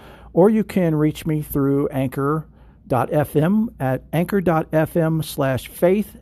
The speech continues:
dash and dash more. There's always links to these contacts in the description of each podcast. If you like the show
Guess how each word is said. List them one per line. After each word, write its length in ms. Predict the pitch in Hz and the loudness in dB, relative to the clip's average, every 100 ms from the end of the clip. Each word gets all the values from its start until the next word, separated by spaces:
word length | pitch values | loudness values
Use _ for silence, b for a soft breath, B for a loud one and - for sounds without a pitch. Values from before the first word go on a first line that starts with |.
| - | -8
dash 400 | 131 123 120 - - | -2 -2 -2 -6 -10
and 440 | 170 185 180 180 - - | -6 -4 -4 -6 -10 -6
dash 400 | 131 127 131 - | 0 0 0 -2
more. 360 | 135 120 107 107 B B B B | 0 2 0 -4 B B B B
There's 160 | 143 | -4
always 400 | 156 156 208 - | 0 0 0 -2
links 340 | 147 143 135 - | -2 -2 -4 -10
to 160 | - | -6
these 540 | 127 131 127 123 - - | -4 -2 -4 -6 -10 -12
contacts 720 | - 135 127 135 131 - - - | -4 -4 -2 0 -2 -4 -14 -6
in 140 | 135 | -2
the 80 | 131 | -2
description 640 | 123 - - - - 127 | -4 -8 -8 -6 -6 -6
of 200 | - 120 | -4 -4
each 220 | 135 - - | -4 -4 -4
podcast. 580 | 131 120 - 120 113 - B B B B B - | -4 -4 -4 -4 -6 -10 B B B B B 2
If 180 | 175 196 | 2 4
you 100 | 175 | 2
like 220 | 180 214 | 2 -2
the 80 | 202 | -8
show 520 | - 190 202 254 | -4 -2 0 -2